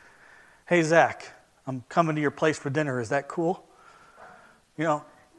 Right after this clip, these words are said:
and right there, the crowd's shocked. The crowd is shocked that Jesus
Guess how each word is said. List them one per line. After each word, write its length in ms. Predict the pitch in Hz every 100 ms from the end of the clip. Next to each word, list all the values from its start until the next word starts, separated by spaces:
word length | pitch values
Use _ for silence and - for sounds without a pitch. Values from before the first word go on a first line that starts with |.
| -
and 340 | 190 185 175 - - _
right 320 | 175 165 208 -
there, 380 | 240 175 175 - -
the 80 | 160
crowd's 480 | - - 214 196 147
shocked. 680 | - 233 214 156 - - - - - - -
The 100 | -
crowd 300 | - 226 220
is 120 | 190 -
shocked 520 | - 240 214 - -
that 200 | 185 165
Jesus 760 | 139 220 220 180 170 - -